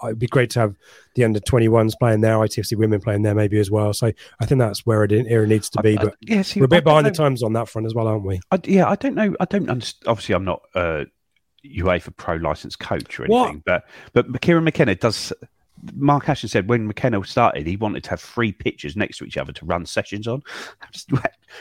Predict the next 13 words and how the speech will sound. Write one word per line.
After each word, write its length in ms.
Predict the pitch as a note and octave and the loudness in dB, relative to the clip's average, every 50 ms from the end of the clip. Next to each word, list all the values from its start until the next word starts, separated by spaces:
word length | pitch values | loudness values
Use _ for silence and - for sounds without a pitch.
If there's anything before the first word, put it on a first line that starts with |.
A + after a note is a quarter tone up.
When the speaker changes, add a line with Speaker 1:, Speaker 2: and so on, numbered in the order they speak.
| - - | -20 -16
Speaker 2:
Three 260 | - - G#2 D3+ D#3 | -6 -2 0 0 0
full-size 420 | - - C#3+ C3+ - C#3+ B2+ A#2+ | 0 -2 -4 -2 0 0 -2 0
pitches 280 | - - - - A2+ G#2+ | -2 -4 -4 -4 -4 -4
next 180 | G#2+ - - - | -4 -4 -4 -4
to 60 | G#2+ | -6
each 120 | F#2 - | -4 -2
other 140 | F#2 D#2+ D#2+ | -4 -4 -4
to 160 | - - G2 | -6 -6 -8
train 380 | - - - A2+ G#2 G#2 G2 F2 | -8 -6 -4 -4 -2 -2 -2 -4
twenty-two 1200 | - - A#2 G2+ F#2+ - - G#2 G2 F#2+ - - _ _ _ _ _ _ _ _ - - B2 G#2 F#2 | -4 -4 -4 -4 -4 -2 -2 -2 -2 -2 -4 -10 _ _ _ _ _ _ _ _ -6 -2 -2 -2 -2
players. 420 | - A2 G#2+ A2 C#2 A1 - F2+ | 0 0 0 0 0 -2 -4 -8
It's 140 | F#2+ G2+ - | -10 -12 -14
pretty, 460 | - _ - - - F#2+ F#2 E2+ - | -10 _ -4 -2 0 0 -2 -2 -4